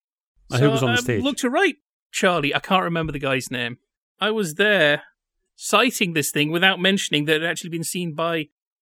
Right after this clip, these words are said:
Speaker 2: billions of people on B B C Four. So, this week, it's in some ways a substrand of our examination. Examination, that's a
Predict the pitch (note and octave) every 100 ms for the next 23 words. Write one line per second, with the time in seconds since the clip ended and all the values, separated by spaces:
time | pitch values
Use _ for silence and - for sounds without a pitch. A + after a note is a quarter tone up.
0 | _ _ G#3+ B3+ B3+ A3 F#3+ G3 - A#3+
1 | - G3+ C#3+ C#3+ C#3+ D3+ D#3 D3+ E3 D#3+
2 | G3+ A#3 A#2+ _ _ _ _ _ _ -
3 | - F#3 C3 A2+ - _ D#3+ D#3+ E3+ -
4 | C#3+ G#2+ - - - _ _ _ _ _
5 | _ _ - D3 - - - _ _ D3+
6 | D3 - F#3 F#3 F3+ E3+ - - - D#3+
7 | - - E3+ F3 F3+ - _ _ - C#3
8 | C#3 C3 B2+ B2+ C3 C3+ C3 B2+ B2+ -
9 | B2+ C3+ A2 - A2+ A2+ G#2+ A2+ B2 -
10 | - A#2 -